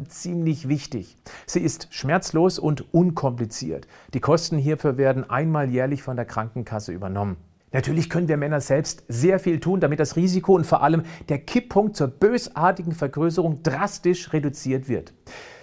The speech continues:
Besonders interessant sind hier Omega-drei-Fette aus Fisch oder einer kompetenten Nahrungsergänzung. Achtung, da gibt es auch viele schlechte Produkte am Markt.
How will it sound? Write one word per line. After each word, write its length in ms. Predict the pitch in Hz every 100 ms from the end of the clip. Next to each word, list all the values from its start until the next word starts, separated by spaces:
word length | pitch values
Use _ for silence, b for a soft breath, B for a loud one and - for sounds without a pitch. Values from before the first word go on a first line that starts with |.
| B -
Besonders 380 | 139 202 233
interessant 500 | 233 208 180 190 185 175
sind 220 | 175 160
hier 260 | 170 170
Omega-drei-Fette 1300 | 156 160 160 151 143 131 131 156 214 - - 127 - -
aus 240 | 117 113
Fisch 500 | - - 240 - - -
oder 400 | 165 208 196 156
einer 180 | 160
kompetenten 720 | 165 160 147 143 147 135 - 135
Nahrungsergänzung. 800 | 123 117 110 113 110 107 95 90
Achtung, 420 | 135 139 - 180
da 80 | 170
gibt 220 | 175 139
es 120 | 101 117
auch 120 | 110
viele 480 | - 156 156 147 147
schlechte 480 | - 143 139 -
Produkte 480 | 123 113 107 104 110
am 160 | 95 90
Markt. 320 | - _